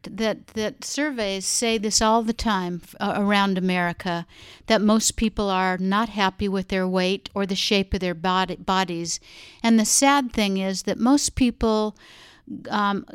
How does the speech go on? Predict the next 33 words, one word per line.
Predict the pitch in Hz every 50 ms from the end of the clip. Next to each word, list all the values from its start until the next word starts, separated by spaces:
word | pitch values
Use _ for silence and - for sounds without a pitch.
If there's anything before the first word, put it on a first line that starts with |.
| - 240
go | - - 240 240 240 240 240 240 233 214 - - - - - - _ _ _
the | - - - 220 208
wrong | 214 226 226 240 254 262 247 240
way | 233 226 220 208 190 180 180
in | 180 185 180
terms | - - 226 220 220 208 - 214
of | 185 185
what | 202 - -
they | 202 208
do | 185 220 226 226 220 202
throughout | - - - 208 190 190 175 160 -
the | - 190
day, | - 208 196 185
their | 180 190 185 185
lifestyle, | 190 196 196 202 214 214 - - - - 196 170 165 170 170 165 175 175 - - - - - - -
and | - 202 202 202 190 170
getting | - 220 220 208 220 208 202
the | 202 196
extra | 196 196 180 - - - - 208 202
weight | 190 190 196 196 196
off. | 185 170 165 160 156 - - -
They | 208 202
do | 180 226 226 226
it | 208 -
the | - 208
hard | 185 - 240 240 262 277 262 240
way | 190 180 175 175
by | 170 - 185 185 185
dieting, | 180 - 220 220 240 269 262 240 196 160 175 165 170 -
and | 175 196 196 190 190 - - - _ _ _ -
dieting | 277 277 302 330 339 311 302 277 254 220
doesn't | - 220 208 185 196 185 -
work. | - 170 170 160 - - - -